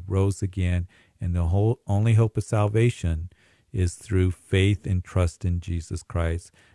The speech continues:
knowing that you're a sinner that needs to be forgiven, that he is the way to the Father, and that he is our only hope for heaven. So hopefully that helps. Let's go to Derek in Denver before we end the show.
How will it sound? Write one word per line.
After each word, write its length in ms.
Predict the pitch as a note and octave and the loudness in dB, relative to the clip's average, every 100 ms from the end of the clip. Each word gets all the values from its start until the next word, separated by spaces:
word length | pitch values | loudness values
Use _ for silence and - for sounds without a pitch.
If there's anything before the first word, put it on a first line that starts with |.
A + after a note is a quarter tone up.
| _ | _
knowing 300 | F#2 F#2 G2 | 0 4 4
that 140 | F#2+ F#2 | 2 2
you're 180 | F#2 | 0
a 40 | F2 | -2
sinner 360 | - F#2+ G2+ | -2 0 0
that 160 | F#2+ F#2 | 0 -2
needs 220 | F#2 F2+ | -2 -4
to 60 | - | -2
be 140 | G2+ | -2
forgiven, 640 | F#2+ G#2 F#2 F2 F2 F2 - _ _ _ - | -2 -4 -2 -2 -2 -4 -8 _ _ _ -2
that 220 | F#2 F2+ | 0 0
he 480 | G#2 - - G2+ G2+ | -4 -12 0 2 4
is 300 | G2 - - | 2 -2 -14
the 580 | - F#2+ F#2 F#2 F2+ F#2 | -12 -2 0 2 0 -2
way 280 | G2+ F#2+ G#2 | 0 2 2
to 220 | - G#2 | 0 -2
the 80 | G2 | -2
Father, 560 | - F#2 F2 F2 F2 - _ _ _ - | -2 -2 -2 -2 -4 -8 _ _ _ -4
and 120 | F2 | 0
that 160 | F2+ F2 | 0 -2
he 160 | G2 | -2
is 120 | F2 | 0
our 120 | F2 F2 | 0 0
only 220 | F2 F2 | 0 -2
hope 260 | D#2 E2+ E2 | -4 -6 -8
for 180 | - | -10
heaven. 480 | D#2 E2 D#2+ E2+ E2+ - | -8 -6 -8 -8 -12 -18
So 360 | - F2+ F2 E2+ | -6 -2 -2 -2
hopefully 340 | G2+ G#2 G#2 F#2 | -4 -4 -4 -4
that 240 | E2+ E2 - | -4 -8 -8
helps. 360 | E2 D#2+ - - - - - | -8 -8 -14 -20 -20 -12 -2
Let's 140 | A#2+ | 0
go 140 | - | 4
to 100 | A#2 | 2
Derek 420 | F#2 G2 F#2 F#2+ F2+ | 2 2 2 2 0
in 140 | F2 | 0
Denver 320 | F2+ F2+ E2+ | 2 2 0
before 380 | E2 E2+ - F2+ | -2 -4 -2 -4
we 220 | F2 E2+ | -2 -2
end 120 | F2 D#2+ | -2 -4
the 60 | |
show. 420 | D#2 - E2 E2 | -6 -6 -4 -6